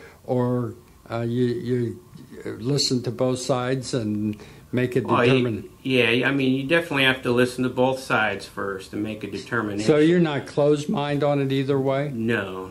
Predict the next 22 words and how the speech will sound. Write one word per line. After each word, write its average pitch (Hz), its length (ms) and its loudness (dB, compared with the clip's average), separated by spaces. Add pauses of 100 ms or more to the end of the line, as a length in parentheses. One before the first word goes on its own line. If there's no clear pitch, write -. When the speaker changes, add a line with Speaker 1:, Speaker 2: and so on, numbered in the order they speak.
Speaker 2:
not 120 220 2
at 107 120 -2
all. 101 260 -4
But 101 280 -10
I, 123 360 0
when 131 180 2
you 160 140 6
have 135 300 0
that 135 240 4
many 143 280 0
of 127 120 -2
your 127 120 -2
constituents 123 800 -4
against 107 460 -6
something, 120 560 -6 (560)
I 101 160 -10
Speaker 1:
You've 110 100 -6
gotta 131 240 0
pay 127 240 -2
attention. 117 580 -4
Speaker 2:
I, 104 120 -12
yes. - 560 -12